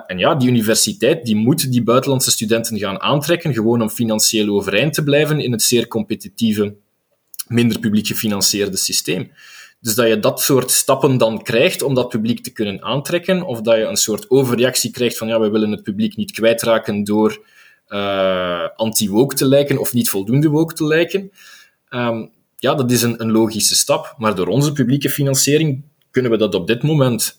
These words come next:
vrij hard vermijden. Dus ik denk eigenlijk iedereen die, los van hoe je het gaat definiëren, maar iedereen die zoiets heeft van, kijk, eh, we moeten erover waken, over die academische vrijheid,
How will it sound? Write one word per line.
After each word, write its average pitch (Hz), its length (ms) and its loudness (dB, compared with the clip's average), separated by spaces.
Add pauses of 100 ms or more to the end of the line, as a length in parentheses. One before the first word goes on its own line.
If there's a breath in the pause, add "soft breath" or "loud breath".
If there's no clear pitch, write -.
vrij 101 260 0
hard 98 240 -2
vermijden. 107 420 0
Dus 98 140 -2
ik 92 180 -10
denk 131 280 2
eigenlijk 123 360 0
iedereen 127 540 2
die, 107 360 0 (580 loud breath)
los 143 260 2
van 127 140 2
hoe 139 140 2
je 143 60 2
het 131 120 0
gaat 117 200 0
definiëren, 117 680 2
maar 110 160 0
iedereen 127 400 2
die 113 140 0
zoiets 107 280 -2
heeft 123 180 -2
van, 107 180 -8
kijk, 110 420 -2
eh, 107 260 -4
we 104 160 -8
moeten 113 280 -2
erover 107 340 0
waken, 107 380 -2
over 110 220 0
die 110 120 2
academische 104 640 0
vrijheid, 101 640 -2